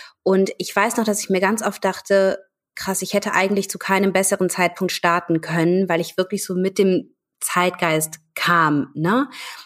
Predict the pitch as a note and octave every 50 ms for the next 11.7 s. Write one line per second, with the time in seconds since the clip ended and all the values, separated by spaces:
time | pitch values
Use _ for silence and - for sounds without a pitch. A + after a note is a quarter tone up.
0 | _ _ - F3+ F3 - - - G3+ G3 F#3+ F3+ F#3 F3+ F3 - F#3 F3 - -
1 | G#3+ G#3+ G3 G#3 F#3 F#3 F#3 F3+ F3+ F3+ F3+ - - F3 F3 - F#3 F3+ E3 -
2 | - G3 F#3 F#3 G3+ G#3 B3 C4 - A3 G3 - F#3 F#3 - F3 E3 E3+ - -
3 | - - F#3 F3+ F#3 E3 D#3+ - - D#3+ E3 E3 - E3 D#3 E3 D#3+ D#3+ D#3+ D#3
4 | D3+ E3+ D#3+ D#3+ D#3 E3 D#3 D#3 D3+ D#3+ D#3+ - D#3 - - - D#3 D3+ - -
5 | - E3+ F3 E3+ E3 D3 C#3 - C#3+ D#3+ D#3+ - - G3+ G3+ G#3 G3 F3+ F3+ -
6 | F3 F3 G#3 G#3 - G3+ F#3 F3+ F3+ F3 - E3+ - - E3 E3 D#3+ - - D#3+
7 | D#3+ E3 F3 F3 E3+ D#3+ E3+ D#3 D3+ - - E3 D#3+ E3 E3+ D#3+ D#3+ - D#3+ D#3+
8 | D#3+ D#3+ D#3 D#3+ D3+ D3+ D#3 D#3 D#3 D#3 D#3 D3+ D3+ D3 D3+ - - - - -
9 | - - - - - _ _ _ _ _ _ _ - E3+ E3+ E3 E3 - - D#3+
10 | D#3 D#3 D3+ D#3 D#3 - - D3+ E3 E3 D#3+ - - C3 C3 C3 C3 C3 C3 A#2+
11 | C3 D3+ D#3 - D3+ C#3 - C3 C3+ C#3+ D3 B2+ A#2+ D4+